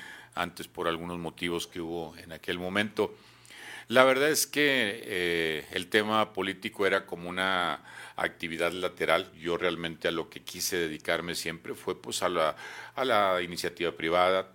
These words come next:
Tuve y tengo mis, mis negocios con los cuales me dediqué durante muchos años, pero siempre participando en política, sobre todo en el Partido Acción Nacional, en el cual, bueno, pues, toda mi familia ha sido ahora sí que panista desde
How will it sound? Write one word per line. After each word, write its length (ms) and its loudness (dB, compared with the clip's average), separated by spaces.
Tuve 260 2
y 40 -2
tengo 340 -2
mis, 320 -6
mis 180 -10
negocios 600 0
con 160 -4
los 140 -6
cuales 300 2
me 140 -4
dediqué 340 0
durante 420 -2
muchos 420 -8
años, 360 0
pero 200 6
siempre 460 0
participando 800 -4
en 80 -10
política, 680 -2
sobre 280 -6
todo 260 2
en 60 -2
el 100 -4
Partido 600 0
Acción 340 -2
Nacional, 540 2
en 80 -4
el 140 -6
cual, 180 -2
bueno, 180 -8
pues, 240 -12
toda 240 -4
mi 120 -10
familia 640 -2
ha 140 0
sido 300 0
ahora 220 -2
sí 140 -6
que 100 -12
panista 480 -4
desde 400 -4